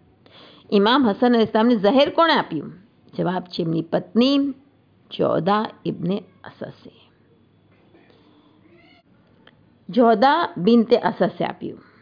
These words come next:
ઇમામ હસન અલૈહિસ્સલામને ઝહેર. ખુદા એના પર લાનત કરે બેશુમાર.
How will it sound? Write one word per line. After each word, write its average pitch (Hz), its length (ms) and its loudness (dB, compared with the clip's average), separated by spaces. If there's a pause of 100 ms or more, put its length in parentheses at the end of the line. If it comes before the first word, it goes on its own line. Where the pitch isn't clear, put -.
(1160)
ઇમામ 180 340 0
હસન 208 340 2
અલૈહિસ્સલામને 165 540 -4
ઝહેર. - 600 -20 (600)
ખુદા 165 420 -6 (600)
એના 180 120 -2
પર 170 140 -6
લાનત 175 540 0
કરે 170 180 0
બેશુમાર. 190 680 -2